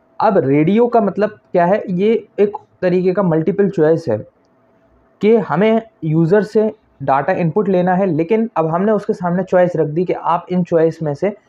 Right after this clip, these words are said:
किसी एक को select कर सकते हैं। तो उसको,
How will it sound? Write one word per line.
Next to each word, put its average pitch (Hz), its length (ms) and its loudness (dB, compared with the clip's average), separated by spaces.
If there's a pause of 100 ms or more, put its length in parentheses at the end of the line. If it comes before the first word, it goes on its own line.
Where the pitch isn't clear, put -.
(180)
किसी - 180 -4
एक 190 240 0
को 196 60 0
select 165 360 0
कर 135 100 2
सकते - 320 -4
हैं। 123 180 0 (840)
तो 240 120 4
उसको, - 720 -2